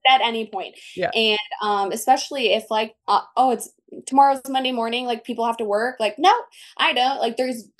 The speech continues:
Speaker 1: I'm gonna be another, like, pocket of people that are, have that same schedule as you that are out on Sunday night and
Speaker 2: Mm-hmm.
Speaker 1: Monday night and Tuesday night and, like, and so it goes. So anyway, that's what I found myself in. And at the time, I, I was there for it. Like, I very much so was there for it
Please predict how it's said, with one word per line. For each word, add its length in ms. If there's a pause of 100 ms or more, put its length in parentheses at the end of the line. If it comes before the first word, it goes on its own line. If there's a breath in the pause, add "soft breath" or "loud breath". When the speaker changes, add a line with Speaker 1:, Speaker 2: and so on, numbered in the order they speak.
Speaker 1:
I'm 220
gonna 280
be 120
another, 320
like, 200
pocket 380
of 100
people 340
that 120
are, 80
have 240
that 200
same 260
schedule 340
as 120
you 180
that 140
are 160
out 160
on 160
Sunday 240
night 340 (380 soft breath)
and 100
Speaker 2:
Mm-hmm. 80
Speaker 1:
Monday 260
night 220
and 160
Tuesday 320
night 180
and, 180
like, 220
and 160
so 160
it 80
goes. 260
So 200 (320 loud breath)
anyway, 240
that's 220
what 100
I 100
found 200
myself 420 (240)
in. 500
And 560
at 100
the 60
time, 320
I, 340 (380)
I 160
was 200
there 220
for 240
it. 220
Like, 180
I 180
very 320
much 280
so 260
was 240
there 200
for 260
it 220